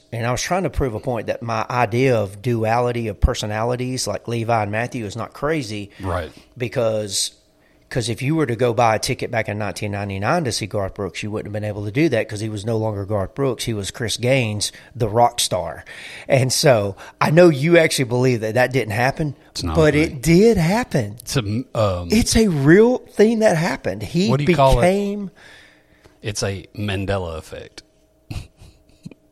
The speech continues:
Speaker 2: You know what I'm talking about?
Speaker 1: No, I do not.
Speaker 2: Really? You know what I'm talking about? The Nelson, or they call it the Mandela effect. It's like one
Speaker 1: I
Speaker 2: of
Speaker 1: mean, I know
Speaker 2: Lars
Speaker 1: who Mandela is,
Speaker 2: Right,
Speaker 1: but
Speaker 2: but you know, or, so th-, where it got its origins, you know, he passed away, and Nelson Mandela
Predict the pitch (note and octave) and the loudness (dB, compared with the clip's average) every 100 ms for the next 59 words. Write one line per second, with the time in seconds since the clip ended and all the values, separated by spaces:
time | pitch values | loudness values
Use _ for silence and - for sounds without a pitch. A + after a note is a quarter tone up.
0 | _ - A2 D#2+ F#2+ F2+ F#2+ - C3+ B2+ | _ -2 -2 -2 -6 -6 -8 -6 -4 0
1 | A#2+ C#3 G#2+ D#3 C#3 G2 - - - C3+ | 2 2 -2 -4 -8 -8 -10 -10 0 6
2 | D3+ D#3+ D#3 - A#2 A#2+ G#2 A#2 G#2 F#2+ | 6 4 0 -4 0 0 0 -4 -6 -6
3 | G#2 G#2+ - - A#2+ G#2 G2 G2+ G#2 B2 | -4 -2 -4 -6 -6 -6 -4 -4 2 2
4 | G#2+ G#2 G#2+ G#2 G#2 G2+ F#2+ G#2+ G2+ - | 0 -4 -2 0 0 -2 -4 -6 -8 -12
5 | - _ _ _ _ _ - - B2+ G2 | -20 _ _ _ _ _ -12 -2 0 0
6 | A2+ C#3 C3 C#3+ D#3+ C#3+ B2 A#2+ G#2 A2+ | 0 4 6 8 6 4 2 -2 -2 -2
7 | G#2+ G2+ D3 G#2 A2 B2+ A2 G#2 A#2+ B2+ | -2 -2 -2 0 4 6 4 2 -2 0
8 | D3 B2 B2 C#3 B2 A2 - A#2 G#2+ A2 | -2 -2 -6 0 0 0 -4 -2 -4 -12
9 | F#2 G#2+ - A2+ D3 C3 A#2 B2 G2 A2 | -18 -20 -10 0 0 2 2 2 2 -4
10 | A#2+ G2+ G2+ F#2 G#2 G2 G#2+ - B2+ G#2+ | -2 -2 -4 -4 -4 -2 -2 -2 -2 -2
11 | - F#2+ G2 F#2+ F2 E2 F2 - - A2 | -6 -4 -4 -4 -8 -10 -12 -14 -4 -4
12 | G#2+ G#2 F#2+ F#2 F#2+ | -2 -4 -4 -2 -2